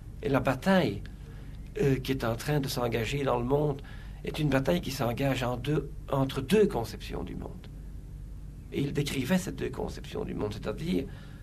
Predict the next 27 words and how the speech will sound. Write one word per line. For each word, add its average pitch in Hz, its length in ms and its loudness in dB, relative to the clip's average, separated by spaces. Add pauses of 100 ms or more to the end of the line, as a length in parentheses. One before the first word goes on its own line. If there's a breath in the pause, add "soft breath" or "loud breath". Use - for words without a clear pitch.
ce - 120 -4
vieux 107 240 -2
monde 127 280 -4
bourgeois, 135 420 -2
ce 139 120 -4
vieux 147 100 -2
monde 120 240 -2
capitaliste - 560 -2
qui, 117 160 -4 (420 loud breath)
qui 127 160 0
en 120 140 2
fin 127 160 0
de 131 80 0
compte, 190 500 6
euh, - 180 2
dominait 139 460 6
le 147 80 4
monde, 180 400 8 (320 loud breath)
sauf - 340 0
l'Union 127 280 0
soviétique 127 420 -6
à 120 60 -2
ce 131 100 -4
moment-là. 127 560 2 (800 loud breath)
Et 143 80 4
puis 143 200 2
l'autre 170 360 8